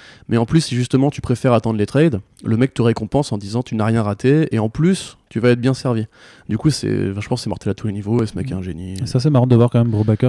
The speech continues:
Speaker 2: qui aime bien explorer
Speaker 1: <clears throat>
Speaker 2: comme ça les dessous, si tu veux, un peu noirs de, de l'industrie du divertissement
Speaker 1: Ah,
Speaker 2: à
Speaker 1: c'est
Speaker 2: plusieurs
Speaker 1: formidable.
Speaker 2: étages, parce que ce que tu dis par rapport à, au, au comics, moi ça me rappelle forcément The Fade Out, euh, avec l'indus-, le, le Hollywood. Et sachant qu'un deuxième volume de
Speaker 1: C'est
Speaker 2: The
Speaker 1: exactement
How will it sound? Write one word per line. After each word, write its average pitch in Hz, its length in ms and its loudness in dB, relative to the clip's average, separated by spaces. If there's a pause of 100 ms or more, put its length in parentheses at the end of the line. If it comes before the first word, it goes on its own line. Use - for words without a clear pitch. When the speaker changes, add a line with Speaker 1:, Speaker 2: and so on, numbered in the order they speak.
Speaker 2:
qui - 100 -2
aime 107 100 2
bien 110 120 4
explorer 113 340 2
Speaker 1:
<clears throat> - 20 2
Speaker 2:
comme 113 120 2
ça 120 140 0
les 113 120 4
dessous, 107 300 -2
si - 60 -14
tu - 120 -4
veux, 110 60 4
un 110 80 4
peu 110 100 2
noirs 110 240 4
de, 104 280 2
de 107 100 2
l'industrie 104 460 0
du 110 120 -4
divertissement 110 580 0
Speaker 1:
Ah, 110 40 -2
Speaker 2:
à - 20 0
Speaker 1:
c'est 113 60 -2
Speaker 2:
plusieurs 123 180 2
Speaker 1:
formidable. 143 220 4
Speaker 2:
étages, - 60 -2
parce 113 140 0
que 107 280 2
ce - 80 -6
que - 80 -4
tu - 80 -8
dis 117 80 0
par 107 120 0
rapport 101 240 -2
à, 101 140 -2
au, 101 220 -2
au - 120 -6
comics, 113 260 -2
moi 110 80 -4
ça 107 100 -4
me 98 40 -2
rappelle 101 140 -2
forcément 107 260 -4
The 104 120 -4
Fade 104 200 -4
Out, 107 220 -4
euh, 95 160 -4
avec 98 260 -8
l'indus-, 101 380 -6
le, 98 180 -2
le 98 120 -2
Hollywood. 104 380 2 (360)
Et 113 60 -4
sachant 123 260 2
qu'un 117 140 0
deuxième 117 260 6
volume 117 200 4
de 113 100 2
Speaker 1:
C'est 92 60 0
Speaker 2:
The - 20 6
Speaker 1:
exactement 110 220 0